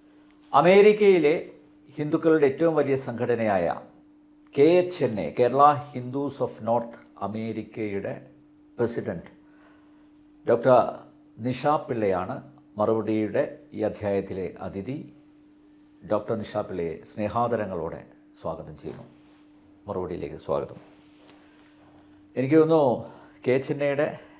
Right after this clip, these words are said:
രണ്ടാമത്തെ വനിതാ അധ്യക്ഷയാണ്, അല്ലേ? ഈ ചുമതല ഏറ്റെടുത്ത് നാളിതുവരെയുള്ള പ്രവർത്തനം ഒന്ന് സ്വയം വിലയിരുത്തുകയാണെങ്കിൽ നന്ന്.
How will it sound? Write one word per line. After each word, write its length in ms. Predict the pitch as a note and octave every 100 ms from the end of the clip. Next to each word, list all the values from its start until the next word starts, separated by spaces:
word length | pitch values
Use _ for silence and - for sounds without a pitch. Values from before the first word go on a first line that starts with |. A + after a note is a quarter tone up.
| - -
രണ്ടാമത്തെ 720 | A2+ A#2 C3 C#3 C3+ A#2+ - - - - - _ _ -
വനിതാ 600 | G2+ A2 A#2+ B2 A#2 - -
അധ്യക്ഷയാണ്, 840 | F#2+ F2+ G#2+ - A2+ F2 D#2 D2 - - _ -
അല്ലേ? 260 | F#2 - - _ _ _ _ _ _ - - A#2
ഈ 80 | A2
ചുമതല 560 | A#2+ A#2+ C3 C3+ - -
ഏറ്റെടുത്ത് 560 | A#2 B2 A#2+ - C3 - - _ _ _ _ _ _ _ A2+
നാളിതുവരെയുള്ള 960 | A#2+ B2 B2 B2+ B2+ A#2+ A#2 A#2 - - -
പ്രവർത്തനം 500 | G#2+ G#2 G2 F#2 E2 - - - - - - _ - _ _ _ _
ഒന്ന് 280 | A2+ A#2+ C3+ C3+ - - - _ -
സ്വയം 260 | A#2 D3
വിലയിരുത്തുകയാണെങ്കിൽ 800 | C#3 B2+ A#2 A#2+ A#2 A#2 C#3+ D#3+ - _ -
നന്ന്. 340 | G2 F#2 F#2+